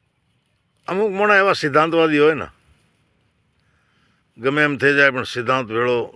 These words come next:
સિદ્ધાંત સાથે બાંધછોડ કરતા નથી. એવા જ અમારે ગામમાં એક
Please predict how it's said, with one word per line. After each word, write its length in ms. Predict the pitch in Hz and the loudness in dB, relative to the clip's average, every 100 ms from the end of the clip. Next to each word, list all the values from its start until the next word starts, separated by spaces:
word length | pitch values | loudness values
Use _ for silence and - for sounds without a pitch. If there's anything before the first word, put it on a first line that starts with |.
| - | -10
સિદ્ધાંત 300 | 123 147 143 | -4 -2 -2
સાથે 240 | 131 123 | -2 -2
બાંધછોડ 540 | 113 110 120 101 113 104 | -4 -4 -4 -6 -8 -8
કરતા 340 | 107 95 110 | -8 -8 -8
નથી. 260 | 110 - - _ _ _ _ _ _ _ _ _ _ _ _ _ _ _ _ _ _ _ _ _ _ _ _ _ _ _ - | -10 -14 -20 _ _ _ _ _ _ _ _ _ _ _ _ _ _ _ _ _ _ _ _ _ _ _ _ _ _ _ 0
એવા 240 | 175 185 | 2 4
જ 40 | |
અમારે 360 | 185 180 180 170 | 2 4 4 4
ગામમાં 340 | 160 170 175 | 2 -2 -2
એક 140 | 170 | -4